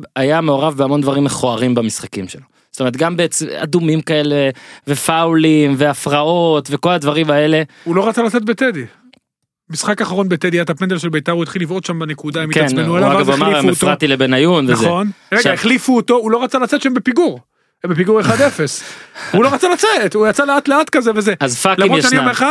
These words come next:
Speaker 2: שהוא היה במכבי פתח תקווה שאני הייתי שם, והוא ממש בחור נחמד.
Speaker 1: סבבה, יכול להיות שהיה אף לא, אה, הפיוז.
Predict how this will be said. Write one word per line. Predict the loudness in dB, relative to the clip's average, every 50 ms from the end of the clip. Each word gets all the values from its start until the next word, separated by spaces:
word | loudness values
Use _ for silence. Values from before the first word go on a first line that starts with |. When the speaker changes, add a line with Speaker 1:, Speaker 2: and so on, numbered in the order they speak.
| 0
Speaker 2:
שהוא | 0 0 0
היה | 0
במכבי | 0 0 -2 -4
פתח | -4 -4 -6
תקווה | -4 -4 -4 -4
שאני | -4 -4 -2 -2
הייתי | -2 -2 -2 -2
שם, | -2 0 0 0 -2 -4 -8
והוא | -10 -8 -6
ממש | -4 -4 -4 -4 -4
בחור | -6 -6 -6 -8 -10
נחמד. | -8 -8 -6 -6 -8 -6 -8
Speaker 1:
סבבה, | -6 -2 0 0 2 2 2 0 0
יכול | 0 0 0 0
להיות | 0 0
שהיה | 2 2 2 2 2 0
אף | 0 0
לא, | 0 2 2 2
אה, | 2 0 0 0 -2 -2 -4
הפיוז. | -2 -2 -2 -2 -2